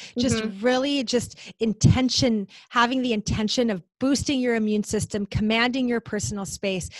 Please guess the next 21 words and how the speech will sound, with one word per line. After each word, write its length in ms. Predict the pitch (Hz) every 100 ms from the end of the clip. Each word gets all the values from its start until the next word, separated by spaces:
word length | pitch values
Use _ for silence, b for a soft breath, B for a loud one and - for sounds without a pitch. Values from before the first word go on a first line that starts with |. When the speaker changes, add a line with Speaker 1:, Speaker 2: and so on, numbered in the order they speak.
| B B
Speaker 1:
saying, 360 | - 247 233
"This 200 | 233 -
is 140 | 226 180
my 420 | 190 208 254 311
body 640 | 226 185 156 165 190 277 B B B -
and 260 | 214 214
Speaker 2:
Right. 100 | 190 -
Speaker 1:
I 480 | 220 240 262 277 -
am 200 | 220 220
in 160 | 214 208
control 640 | 208 208 - 233 220 214 -
in 160 | 196 190
this 200 | 185 -
space," 580 | - 180 - - - - B B B
Speaker 2:
Right. 60 | 208
Speaker 1:
and 320 | 208 202 190 185 190 190
really 320 | 233 233 247
having 380 | 180 214 208 196
that 160 | 190 175
intention. 580 | 165 - 175 156 - - _ _ _ _
Speaker 2:
Right. 220 | 208 196